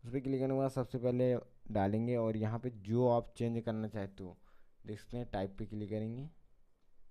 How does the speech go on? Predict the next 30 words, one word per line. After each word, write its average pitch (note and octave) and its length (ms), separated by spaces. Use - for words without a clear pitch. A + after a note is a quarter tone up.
टाइप G2+ 240
पे A2+ 60
क्लिक A2 260
करने A2 220
के A2 80
बाद G#2+ 160
यहाँ G2+ 300
पे A2 100
आपको G#2+ 480
फिर - 220
से A2 200
ऑप्शन G2+ 260
मिल G2 200
जाएगा F#2+ 220
न्यूमेरिक, G2 460
अल्फान्यूमेरिक G2 600
पैटर्न, F2+ 340
तो G#2 80
यहाँ G#2 300
पे A#2 140
देख G2+ 200
सकते - 220
हैं, C3 200
मैं F#2+ 160
ये G2 240
वाला G2 240
चेंज F#2+ 300
कर F#2+ 120
रहा F#2+ 140
हूँ। A2 240